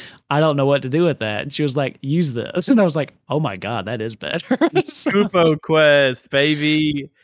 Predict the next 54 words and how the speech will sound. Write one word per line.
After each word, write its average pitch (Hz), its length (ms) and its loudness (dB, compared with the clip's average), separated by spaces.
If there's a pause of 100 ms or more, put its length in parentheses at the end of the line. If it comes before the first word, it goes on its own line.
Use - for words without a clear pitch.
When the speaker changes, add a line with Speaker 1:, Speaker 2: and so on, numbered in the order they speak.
(160)
Speaker 2:
I 123 120 -2
do 139 80 -2
Speaker 1:
Just 127 80 -2
Speaker 2:
like 107 260 -6
it. 107 160 -10 (260)
I 127 120 -4
do 131 100 -4
like 110 200 -4
that 110 80 -4
a 107 60 -2
Speaker 1:
nice, 98 120 -6
Speaker 2:
lot. 101 120 -6
Speaker 1:
got 127 100 -4
a - 20 -6
nice 123 200 -8
ring 127 220 -4
to - 160 -8
it, 76 80 -10
I 62 100 -10
think. 67 340 -14 (260)
Speaker 2:
It 170 60 2
Speaker 1:
So 196 120 2
Speaker 2:
does. 247 180 2
It's 123 120 -14
catchy. - 540 -2
It's 131 180 -10
very, 143 260 0
very 156 180 0
Speaker 1:
Yeah. 104 60 -4
Speaker 2:
catchy. 277 320 -6
Speaker 1:
And 165 180 2
it's, - 240 -2
like, 160 260 -2 (180)
just - 180 -8
short 202 580 0
and 151 140 -2
succinct. 170 760 -4 (260)
Some 165 160 -2
of 147 80 0
mine 147 180 0
were, 131 80 -2
like, 110 200 -6
too 143 200 -2
Speaker 2:
Oh, 151 400 4
Speaker 1:
long. 147 120 0
Speaker 2:
as 160 260 0
it 170 120 -4
should 120 300 -6
be. 107 120 -6
Yeah, 117 320 0
because 131 340 -6
it's - 100 -14
like, 120 180 0
Speaker 1:
Yeah. - 60 -8